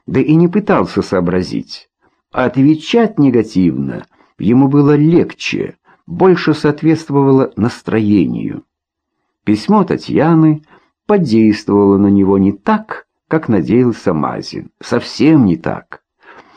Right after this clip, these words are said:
Дрогнуло и опустилось то, что удерживало его на поверхности,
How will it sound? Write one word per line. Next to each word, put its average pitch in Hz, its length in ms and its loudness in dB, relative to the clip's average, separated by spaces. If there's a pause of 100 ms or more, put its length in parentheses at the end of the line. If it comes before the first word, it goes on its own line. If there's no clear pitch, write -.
(140)
Дрогнуло 156 880 2 (120)
и 185 140 4
опустилось 175 840 0
то, 220 280 0 (300)
что - 280 -2
удерживало 131 880 2
его 120 240 2
на 113 120 2
поверхности, 92 960 -2